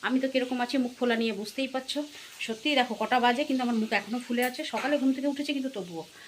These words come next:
তো সকাল থেকে মোবাইলেই ছিলাম, এতক্ষণও রান্না স্টার্ট করিনি। এখনই রান্না স্টার্ট করলাম, ভাত চাপিয়েছি, ভাত আর মাছের তরকারি করবো, ব্যাস ওইটুকুই, আর কিচ্ছু করবো না। তো সেজন্যই এতটা তাড়াহুড়ো করিনি। তো ভাবলাম চলো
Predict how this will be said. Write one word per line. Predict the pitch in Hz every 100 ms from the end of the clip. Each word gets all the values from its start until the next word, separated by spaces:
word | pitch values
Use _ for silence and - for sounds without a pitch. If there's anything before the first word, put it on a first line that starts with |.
| - - -
তো | 208
সকাল | 196 247 294
থেকে | 285 294 302
মোবাইলেই | 269 226 247 285
ছিলাম, | 277 254 269
এতক্ষণও | 240 233 240
রান্না | 226 214 220
স্টার্ট | 226 220 -
করিনি। | 220 226
এখনই | 196 233
রান্না | 233 202 202
স্টার্ট | - 208 220
করলাম, | 214 214
ভাত | 202 208
চাপিয়েছি, | 226 240 233 277
ভাত | 208 214
আর | 247
মাছের | 226 - 233
তরকারি | 214 220
করবো, | 220 220 220
ব্যাস | 220 208
ওইটুকুই, | 196 214 254
আর | 262 202
কিচ্ছু | - 269 -
করবো | 262 175 165
না। | 160 165 - - - - -
তো | 226
সেজন্যই | 262 254 294
এতটা | 294 262 262
তাড়াহুড়ো | 240 247 247 277
করিনি। | 269 247 262 427 - - - - - - - - - - - - -
তো | 196
ভাবলাম | 220 220 240
চলো | 254 277